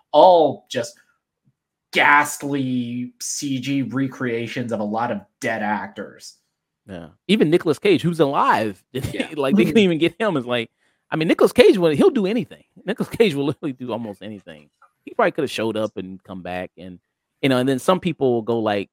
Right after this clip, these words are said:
Speaker 2: you know, you talk about the movie, how bad it is, yeah, but then people counter, it's like, "Yeah, man, but it, Nicolas Cage was Superman in it." And it's like, "That's all I wanted." It's
Speaker 1: For
Speaker 2: like, "That's all"
Speaker 1: two seconds, and he didn't speak at all.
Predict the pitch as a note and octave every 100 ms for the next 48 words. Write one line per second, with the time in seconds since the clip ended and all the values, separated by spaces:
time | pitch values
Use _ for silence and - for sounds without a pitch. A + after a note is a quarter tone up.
0 | _ A#2 G2 F#2+ - _ _ A2 D#3+ C3+
1 | C#3 A#2+ B2 A#2+ G#2+ A2+ A#2 A2+ G#2+ A#2
2 | G#2+ _ G#2+ G#2 A#2 A2 A#2+ C3 G#2 -
3 | B2+ G#2+ - - G#3 C#3 C3+ C3 B2 -
4 | _ - - C#3+ - D#4 F#3+ C3 - -
5 | C#3+ A#2 A2 F#2+ D#2 _ _ _ C3+ A#2+
6 | G2 - - D3+ E3+ G3 G3+ A3+ G#2+ -
7 | - D#3 F3 - C3+ - A3+ C4 G#3+ -
8 | G3 - C#3 A#2 - D3 C#3 A2+ D3 G3+
9 | - - - E3 - - - B2+ B2 A2
10 | F2 - _